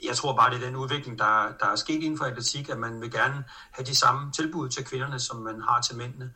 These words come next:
Det har man også i, i skiskydning og i andre sportsgrene. Øh, hvis man sammenligner med langrend, så er det lidt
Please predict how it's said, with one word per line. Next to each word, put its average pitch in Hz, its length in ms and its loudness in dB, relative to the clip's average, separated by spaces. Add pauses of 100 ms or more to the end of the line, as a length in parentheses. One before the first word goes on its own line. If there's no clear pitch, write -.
(400)
Det 127 80 0
har 131 120 6
man 123 140 0
også 120 300 -2
i, 110 260 -8
i 117 40 -8
skiskydning 127 760 -4
og 110 440 -2
i 107 240 -8 (160)
andre 120 120 -4
sportsgrene. 120 680 -8 (680)
Øh, 120 100 -2
hvis 123 160 -2
man 135 60 -2
sammenligner 135 380 6
med 120 100 0
langrend, 135 420 6
så - 120 2
er 131 60 4
det 127 180 0
lidt 127 220 -8